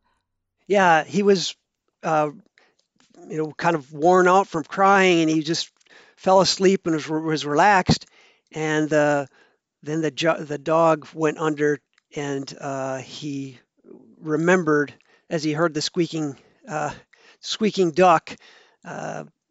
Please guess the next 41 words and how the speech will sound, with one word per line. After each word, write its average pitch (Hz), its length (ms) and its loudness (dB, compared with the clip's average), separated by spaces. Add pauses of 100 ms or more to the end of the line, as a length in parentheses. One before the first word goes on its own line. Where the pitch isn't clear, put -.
that 147 440 -2 (540)
he 143 140 -6
had 151 120 -2
left 165 280 2
a 151 40 -6
mirror 175 240 4
box 143 500 -2 (180)
that 175 160 -2
was 160 180 -4
locked. 165 400 4
It 151 100 -4
had 160 160 2
a 147 80 -2
key 208 540 -2 (320)
that 151 160 -6
was 156 140 -6
hidden 156 440 -4
that - 160 -8
was 135 240 -12 (100)
in 180 200 -4
it, 139 200 -6
but, - 180 -12 (340)
uh, 135 200 -18
he 147 160 -12
just, - 340 -12 (500)
you - 80 -20
know, - 200 -20
wanted 147 260 -8
him 156 180 -10
to 143 60 -12
save 156 320 -4
it, 175 100 -4
and 156 80 -12
he 143 160 -8 (300)
kept - 240 -4
his 151 140 -6
word 156 340 0
in 151 140 -6
saving 156 500 -2
that 147 240 -2
box. 147 480 -2